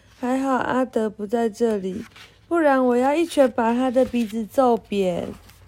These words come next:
“嗨，我叫小薇。”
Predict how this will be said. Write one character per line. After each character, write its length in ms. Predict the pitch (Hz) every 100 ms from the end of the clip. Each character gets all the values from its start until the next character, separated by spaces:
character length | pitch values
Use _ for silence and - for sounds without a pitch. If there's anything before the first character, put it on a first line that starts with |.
| - - - - - - - - - - - - - -
“嗨， 440 | 349 349 349 349 330
我 160 | 247 214
叫 200 | 294 294
小 320 | 269 214 202
薇。” 640 | 196 233 240 247 247 262